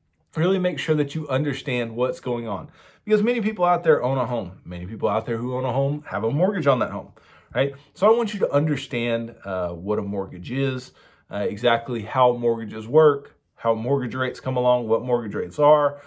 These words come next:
uh, what your payment's made up of, all these different types of things. I want you to understand mortgages. So if you buy a home again, you can be better informed, or if you buy a home for the first time,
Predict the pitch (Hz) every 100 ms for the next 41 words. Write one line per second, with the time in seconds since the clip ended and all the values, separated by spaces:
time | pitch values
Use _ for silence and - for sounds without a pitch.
0 | - _ 127 117 104 170 170 151 160 160
1 | 139 143 139 135 127 135 123 131 220 208
2 | 185 165 165 143 135 - 117 104 92 -
3 | _ - _ 127 135 185 185 190 151 131
4 | 143 135 143 131 120 117 113 110 113 -
5 | 165 156 165 143 147 143 143 139 113 123
6 | 160 160 147 143 143 131 135 131 123 -
7 | 135 131 123 233 180 - 143 139 139 127
8 | 135 123 131 117 113 123 113 - 107 104